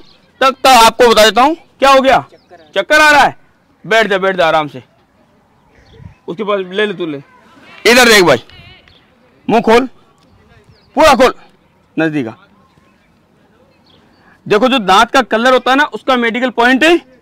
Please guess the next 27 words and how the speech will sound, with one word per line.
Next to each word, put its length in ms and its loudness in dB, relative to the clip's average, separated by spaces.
नहीं 220 0
होता 260 0
है। 80 0
जो 120 -8
दांत 240 0
का 80 0
कलर 220 0
होता 180 2
है 60 0
उसका 140 -2
medical 320 0
point 300 2
नहीं 220 2
होता 260 0
है। 180 0
Medical 440 -4
point 260 -4
होता 240 0
है 60 2
अगर 220 -4
आपके 420 0
अट्ठाईस 500 -2
दांत 240 -2
proper 400 0
नहीं 260 0
हुए 200 0
तो। 200 -8